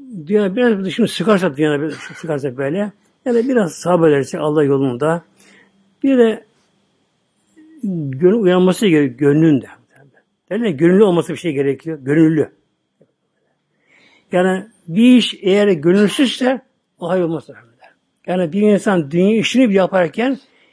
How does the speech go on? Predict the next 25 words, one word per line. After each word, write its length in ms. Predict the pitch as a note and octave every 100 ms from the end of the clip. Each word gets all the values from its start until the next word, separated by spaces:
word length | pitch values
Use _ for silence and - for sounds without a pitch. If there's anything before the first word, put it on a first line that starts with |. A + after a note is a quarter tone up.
| _ -
eğer 220 | G3 G#3
gönülsüzse 1080 | F3 D3 F3+ G3+ F#3 - B3 - A#3+ C4+ - _ _ _ _ _
o 140 | F3+ C#3+
hayır 220 | F3 D3
gelmez 300 | C#3+ D3+ B2
muhtemelen. 360 | G2 - - - _ _ -
Evlenme 460 | E3 F3 F#3 F3
bunun 160 | D#3 D#3+
gibi, 380 | C#3+ C#3+ G3+ A3+ _ _ _ _ _
hayat 280 | F3 G3+
bunun 100 | G#3
gibi 120 | G3 B2+
böyle 140 | B2
böyle. 520 | A#2 - _ _ _ _ _ _ _ _ _ _
Kişi 200 | - -
mesela 360 | F3+ C#3 F3+ F#3+
ev 120 | G3+
alacak, 460 | E3 D3 G3 A3 - _ _ _ _ _ _
e, 160 | A#3 A#3
gönlü 400 | F#3+ A#3+ B3 A#3+
sevmedi 560 | - A3+ A#3+ G#3 E3
bunu 160 | D3 F#3+
ama 240 | G#3+ G#3
aldı 260 | G3 F#3+ F#3+
ama 400 | A3+ A3+ A3 G#3+